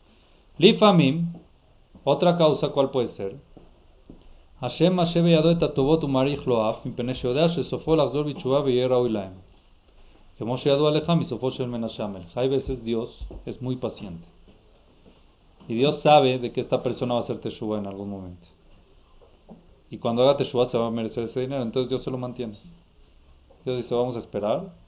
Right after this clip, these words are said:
Yo sé que va a llegar un momento que va a hacer teshuva y se va, se merece este dinero. Por la teshuva sincera que va a hacer". Entonces nosotros estamos a mitad de la película.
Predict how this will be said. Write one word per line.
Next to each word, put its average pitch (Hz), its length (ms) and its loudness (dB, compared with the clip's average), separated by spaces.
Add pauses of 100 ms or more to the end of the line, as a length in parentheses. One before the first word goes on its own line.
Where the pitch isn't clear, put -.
(380)
Yo 131 120 2
sé 135 160 -2
que - 80 -2
va 127 60 6
a - 20 6
llegar 131 160 4
un 127 80 0
momento 127 320 -4
que - 60 -4
va 113 60 2
a - 20 -6
hacer 120 180 -4
teshuva 127 400 -6
y 190 60 -6
se 127 160 -8
va, 127 180 -6
se - 220 -14
merece 127 320 -4
este 139 180 -8
dinero. 147 280 -12 (1080)
Por 110 100 -8
la 107 120 -6
teshuva 113 380 -6
sincera 113 440 -6
que - 80 -14
va 95 80 -8
a - 20 -10
hacer". - 200 -18 (320)
Entonces 104 160 -14
nosotros 113 380 -6
estamos 131 280 -4
a 120 40 -2
mitad 107 260 -4
de 113 60 2
la 123 160 0
película. 135 460 -6